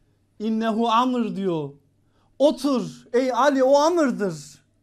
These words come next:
Oturuyor. Amr bir daha rakip istiyor. Yine ses yok. Yine aynı el havada.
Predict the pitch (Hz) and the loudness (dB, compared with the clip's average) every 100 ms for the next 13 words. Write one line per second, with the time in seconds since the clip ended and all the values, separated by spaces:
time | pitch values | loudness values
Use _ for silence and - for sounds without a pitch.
0 | _ _ _ _ _ 233 226 233 208 190 | _ _ _ _ _ -10 -8 -8 -8 -8
1 | 135 123 _ _ _ _ _ _ _ _ | -10 -12 _ _ _ _ _ _ _ _
2 | _ _ _ _ _ _ _ - 180 208 | _ _ _ _ _ _ _ -6 -4 -4
3 | 202 220 233 226 214 208 196 160 160 - | -6 -2 0 0 -2 -6 -8 -12 -12 -12
4 | 175 185 196 170 - _ _ - - _ | -8 -6 -6 -10 -20 _ _ -20 -20 _
5 | _ _ 180 214 208 208 185 - 214 240 | _ _ -10 -8 -8 -6 -8 -8 -8 -8
6 | 240 - _ _ _ _ _ _ - 180 | -10 -20 _ _ _ _ _ _ -12 -8
7 | 202 202 196 214 196 185 165 156 170 160 | -8 -6 -4 -4 -4 -6 -6 -6 -4 -4
8 | 156 214 208 190 | -6 -8 -8 -14